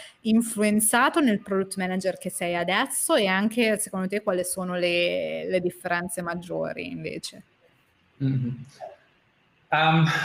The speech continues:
Speaker 2: come, come preparazione di base,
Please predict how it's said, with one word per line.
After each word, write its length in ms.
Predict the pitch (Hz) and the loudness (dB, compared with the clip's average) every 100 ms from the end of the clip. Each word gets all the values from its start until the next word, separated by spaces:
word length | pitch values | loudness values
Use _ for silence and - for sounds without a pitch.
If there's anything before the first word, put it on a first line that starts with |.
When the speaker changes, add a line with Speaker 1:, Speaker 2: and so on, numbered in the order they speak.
| - - - _ | -4 -10 -18 _
Speaker 2:
come, 800 | - 180 170 165 165 160 151 - | 2 4 6 6 6 6 4 0
come 280 | 175 165 160 | 2 4 4
preparazione 1300 | 165 160 160 156 156 - 190 196 196 185 170 156 143 | 4 4 4 4 0 -4 0 0 -2 -2 -4 -4 -4
di 100 | 143 | -4
base, 880 | 131 139 131 - 123 120 131 135 | 0 2 2 0 -2 -2 -4 -6